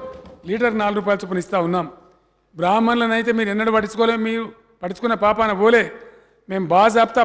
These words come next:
ప్రతి వర్గం సంక్షేమం, రాష్ట్రంలో ఉన్న ప్రతి వ్యక్తి సంక్షేమం మాకు ముఖ్యం కాబట్టి బ్రాహ్మణ సంక్షేమానికి కూడా బడ్జెట్లో నిధులు కేటాయించే ఏకైక దిలేర్ రాష్ట్ర ప్రభుత్వం, దమ్మున్న ప్రభుత్వం తెలంగాణ ప్రభుత్వం. మేము ఓట్ల కోసం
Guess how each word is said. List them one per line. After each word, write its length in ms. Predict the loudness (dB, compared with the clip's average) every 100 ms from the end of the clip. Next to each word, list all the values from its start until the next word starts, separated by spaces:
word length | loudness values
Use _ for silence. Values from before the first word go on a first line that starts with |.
| 0
ప్రతి 200 | -2 -2 -2
వర్గం 260 | 0 -2 0
సంక్షేమం, 440 | -2 -2 -2 -2 -4 -8 -20 _ _ -4
రాష్ట్రంలో 420 | -2 -2 -2 -2
ఉన్న 100 | -2 -2
ప్రతి 140 | -4 -4
వ్యక్తి 200 | -6 -4 -4
సంక్షేమం 420 | -4 -2 -2 -4 -8 -20 _ _
మాకు 160 | -6 -4 -4
ముఖ్యం 240 | 0 2 4
కాబట్టి 360 | 4 2 0 -4 -6 -20 _ _ -4
బ్రాహ్మణ 380 | 0 4 4 2 -2
సంక్షేమానికి 480 | -4 -2 0 0 0
కూడా 100 | 0 0
బడ్జెట్లో 460 | -2 0 2 2 2 2
నిధులు 220 | 0 -2
కేటాయించే 480 | 0 0 -2 0 -2 -2 -8 -20 -20 _ -2
ఏకైక 540 | 4 6 6 2 2 0
దిలేర్ 340 | 6 8 8 6
రాష్ట్ర 220 | 2 2 -2
ప్రభుత్వం, 300 | -2 -2 -2 0
దమ్మున్న 280 | 0 0 0
ప్రభుత్వం 360 | -2 -2 -4 -6 -8 -16 -16 -16 -16 -10 -4
తెలంగాణ 300 | -2 0 -2 0
ప్రభుత్వం. 360 | 0 0 -2 -4 -10 -18 -20 -18 -18 -10
మేము 140 | -6 0
ఓట్ల 200 | 0 2 2
కోసం 180 | 2 2